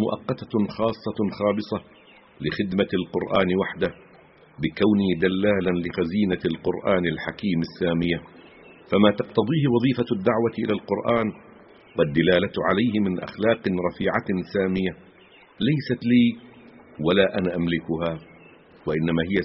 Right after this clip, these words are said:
سجايا رفيعة يقتضيها ذلك المقام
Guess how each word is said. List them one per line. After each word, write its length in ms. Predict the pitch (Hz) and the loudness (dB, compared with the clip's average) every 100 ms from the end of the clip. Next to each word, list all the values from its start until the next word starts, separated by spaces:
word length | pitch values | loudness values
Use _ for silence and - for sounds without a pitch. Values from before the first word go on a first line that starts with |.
| - | 0
سجايا 440 | 87 117 123 110 95 | 2 4 4 4 2
رفيعة 360 | 90 123 107 98 - - - - - - - 85 | 0 0 0 0 -6 -20 -20 -20 -20 -20 -2 0
يقتضيها 600 | - - 87 117 113 104 90 101 | 2 0 2 4 4 4 2 2
ذلك 240 | 104 90 101 | 2 0 -2
المقام 420 | 87 87 - 113 | -2 -4 0 0